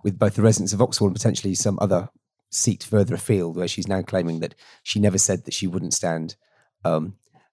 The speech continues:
as, uh, under, under different colours at this election. So I guess it's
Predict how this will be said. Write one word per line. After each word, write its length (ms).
as, 220
uh, 180
under, 220
under 180
different 420
colours 380
at 60
this 160
election. 460
So 140
I 40
guess 160
it's 160